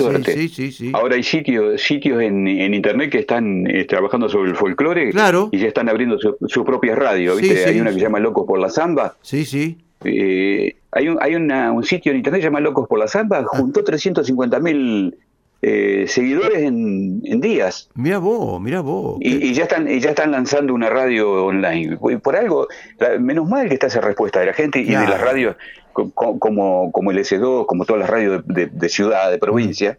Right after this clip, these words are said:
Speaker 2: Sí, sí.
Speaker 1: Porque si no estaríamos en el, a, eh, porque acá no llegan las multinacionales del disco
Speaker 2: Sí,
Speaker 1: a,
Speaker 2: sí.
Speaker 1: a, a tu mesa, Aníbal, y te dicen, vos
Speaker 2: Sí,
Speaker 1: tenés
Speaker 2: sí.
Speaker 1: que,
Speaker 2: Sí.
Speaker 1: y, y te pagan para que difunda determinados temas.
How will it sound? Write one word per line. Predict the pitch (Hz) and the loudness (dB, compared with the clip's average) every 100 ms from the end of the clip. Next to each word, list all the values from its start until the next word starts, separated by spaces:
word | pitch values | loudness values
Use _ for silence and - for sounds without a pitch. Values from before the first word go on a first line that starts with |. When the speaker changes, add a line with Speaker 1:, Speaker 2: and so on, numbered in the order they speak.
| _ | _
Speaker 2:
Sí, | - 113 92 | -8 -6 -6
sí. | 110 92 80 - | -6 -8 -8 -2
Speaker 1:
Porque | 110 | -2
si | 123 175 | 0 -2
no | |
estaríamos | 233 202 202 175 | 0 0 0 0
en | 156 | 0
el, | - | 0
a, | 127 - | 0 0
eh, | 135 143 | 0 0
porque | 147 143 | 0 0
acá | 151 240 | 0 0
no | 185 | 0
llegan | 180 240 147 104 | 0 0 0 2
las | 101 92 | 2 2
multinacionales | 95 92 95 - 110 110 101 | 0 0 -2 0 0 2 2
del | 92 | 0
disco | 98 98 - 82 - _ | 0 -2 -2 -2 -4 _
Speaker 2:
Sí, | - 110 | -10 -4
Speaker 1:
a, | 98 | 0
Speaker 2:
sí. | 101 | 0
Speaker 1:
a, | 98 85 - - - | 0 -2 -6 -6 -4
a | 98 | 0
tu | 107 | 0
mesa, | 113 123 101 107 95 | 0 0 0 2 2
Aníbal, | 104 123 110 | 0 0 0
y | 98 | 0
te | 92 | 0
dicen, | 101 117 107 98 90 85 - _ | 0 0 0 0 -2 -4 -8 _
vos | 104 | -2
Speaker 2:
Sí, | 101 | 0
Speaker 1:
tenés | 104 | 0
Speaker 2:
sí. | |
Speaker 1:
que, | 98 95 87 82 80 80 85 | 0 0 2 0 0 -4 -6
Speaker 2:
Sí. | 80 76 | -14 -4
Speaker 1:
y, | 98 - | -2 0
y | 104 | 0
te | - | 0
pagan | 127 135 127 | 0 0 0
para | 107 95 | 0 0
que | 98 | 0
difunda | 98 120 107 | 0 0 0
determinados | 98 92 92 104 98 92 87 78 | 0 0 0 0 2 2 0 -2
temas. | 107 87 76 | -4 -2 -4